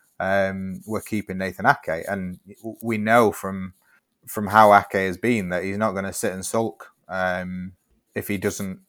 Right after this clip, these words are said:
move to Chelsea, because he's not that kind of guy. So, you know, I, I don't think there will be any issue in City minds about keeping Ake because,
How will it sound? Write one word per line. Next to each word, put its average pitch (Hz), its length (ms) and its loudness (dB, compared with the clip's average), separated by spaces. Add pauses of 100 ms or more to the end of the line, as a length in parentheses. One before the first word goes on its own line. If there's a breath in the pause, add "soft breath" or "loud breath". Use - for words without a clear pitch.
(240)
move 101 300 -4
to 92 80 -12
Chelsea, 113 420 2
because 92 320 -10
he's 101 320 -10
not 107 140 -2
that 95 180 -2
kind 101 220 -2
of 90 80 -6
guy. 113 300 6
So, 98 540 -2 (380 soft breath)
you 110 80 -6
know, 104 140 2
I, 101 260 4
I 107 60 -4
don't 117 260 4
think 101 240 -2
there 101 100 0
will 98 120 0
be 95 420 -2 (140)
any 104 340 0
issue 92 280 -6
in 90 120 -8
City 92 300 -10
minds 90 260 -2
about 90 380 0 (180)
keeping 95 400 -8
Ake 87 400 -6
because, 90 480 -10